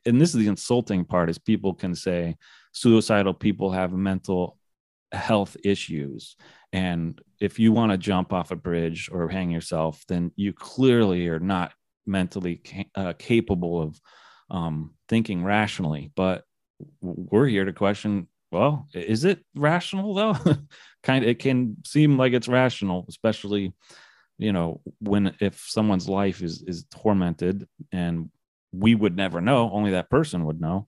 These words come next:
But anyway, I'm off on a little tangent here. Sorry, guys. Um, <laughs> I'll shut up now. Go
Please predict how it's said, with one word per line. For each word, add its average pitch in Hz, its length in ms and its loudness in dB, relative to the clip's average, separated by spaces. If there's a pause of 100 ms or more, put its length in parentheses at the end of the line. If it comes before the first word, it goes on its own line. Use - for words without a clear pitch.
But 90 260 0 (1040)
anyway, 90 300 2
I'm 80 120 0
off 78 200 -6
on 78 80 -4
a 69 80 -4
little 73 180 -4
tangent 80 540 -2
here. 80 200 -4
Sorry, 117 340 0
guys. 82 480 -2 (400)
Um, 80 400 -6 (320)
<laughs> - 1300 2
I'll 113 180 4
shut 104 320 4
up 117 180 2
now. 85 320 -2
Go 98 140 0